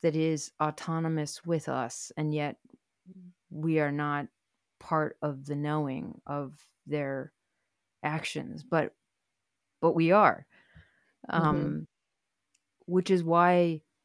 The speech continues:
Speaker 1: dreams and poetry are so linked, it seems, because so much of the writing of the poem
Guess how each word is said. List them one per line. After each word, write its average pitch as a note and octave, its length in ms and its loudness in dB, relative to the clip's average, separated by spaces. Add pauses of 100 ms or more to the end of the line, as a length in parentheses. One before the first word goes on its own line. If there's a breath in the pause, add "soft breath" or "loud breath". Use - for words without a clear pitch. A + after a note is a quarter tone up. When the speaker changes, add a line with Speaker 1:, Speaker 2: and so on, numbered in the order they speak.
(380)
Speaker 1:
dreams F3 400 4
and D#3 160 0
poetry D#3 800 -2 (580)
are E3 80 0
so E3 260 -2
linked, E3+ 440 0
it C#3+ 100 -4
seems, D3 400 -6
because D#3 340 -4
so E3 220 -2
much D#3+ 300 -2
of C#3+ 140 -2
the D3 100 -2
writing D3 400 -2
of C#3 100 -8
the C#3+ 80 -6
poem D3 560 -6